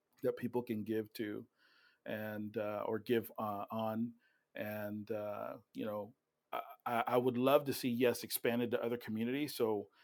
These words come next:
uh, you know, fundraising is huge because, you know, obviously, uh, here in Dade City on Locke Street, uh,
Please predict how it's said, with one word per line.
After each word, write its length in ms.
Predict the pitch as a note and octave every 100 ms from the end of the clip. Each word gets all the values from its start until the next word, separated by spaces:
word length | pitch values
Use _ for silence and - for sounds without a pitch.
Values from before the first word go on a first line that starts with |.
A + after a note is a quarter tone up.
| _ -
uh, 300 | G2+ - - - _ -
you 100 | A2+
know, 260 | G2+ G2 - _ - - -
fundraising 800 | D3 D3+ C3+ B2+ B2 A2+ A2 A2+
is 160 | G#2+ -
huge 400 | C3 A2+ G2+ -
because, 420 | B2 B2 A2+ G#2 - _ -
you 100 | A2+
know, 180 | G#2 G#2
obviously, 420 | B2+ B2 B2 A#2
uh, 600 | A#2 - - - - - -
here 240 | A#2 C#3 B2+
in 140 | A#2+
Dade 260 | B2+ B2+ A#2+
City 260 | C3+ B2
on 140 | A2 A#2
Locke 260 | A#2+ B2
Street, 300 | - B2 G#2+ - - - _ -
uh, 140 | A#2+